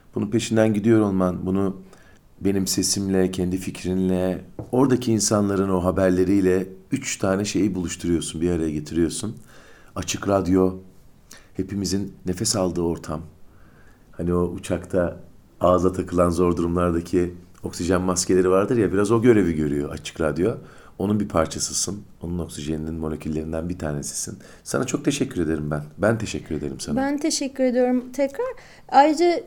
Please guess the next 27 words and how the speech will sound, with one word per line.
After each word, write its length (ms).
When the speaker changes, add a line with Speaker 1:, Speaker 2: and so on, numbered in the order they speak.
Speaker 2:
dinleyicilerime 880
de 340
hatırlatmak 540
istiyorum. 420
Levent 340
Üzümcü'yü 360
izlemek 480
isteyenler, 500
şu 160
an 160
iki 220
oyunla 420
sahnedesin 680
sanırım. 460
Speaker 1:
Evet. 320
Tiyatro 320
İstanbul'da 520
iki 220
oyunda. 480
Biri 180
İstibdat 520
Kumpanyası, 720
diğeri 240
de 60
Anlatılan 440
Senin 240
Hikayendir. 840